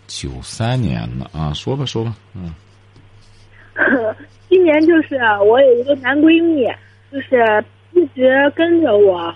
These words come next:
Speaker 2: 伴随我。
Speaker 1: 你有个什么男闺蜜？
Speaker 2: 对。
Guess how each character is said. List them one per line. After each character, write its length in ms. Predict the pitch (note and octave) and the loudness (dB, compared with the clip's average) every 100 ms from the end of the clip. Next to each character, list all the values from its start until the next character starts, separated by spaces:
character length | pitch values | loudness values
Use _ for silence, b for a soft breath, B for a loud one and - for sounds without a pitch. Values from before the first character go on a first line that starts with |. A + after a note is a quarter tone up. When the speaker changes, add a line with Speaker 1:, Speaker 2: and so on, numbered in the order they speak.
| _ | _
Speaker 2:
伴 200 | D4+ C4+ - | -4 -4 0
随 80 | - | 0
我。 60 | |
Speaker 1:
你 100 | F#3 | 2
有 220 | G#3+ B2+ A#2 | 2 0 2
个 420 | F#3 E3 C3 G#2 | 4 6 6 4
什 200 | - B2 | 0 0
么 140 | F3+ | 0
男 440 | B2+ A2+ B2+ G3 G#3+ | 2 2 0 0 -2
闺 380 | G#3 C4 C4+ C4 | 0 0 2 2
蜜？ 380 | C4 C3 E2 - _ _ _ _ _ | 2 2 -2 -8 _ _ _ _ _
Speaker 2:
对。 380 | C4+ A#3+ G#3 G3 | -2 0 -2 -8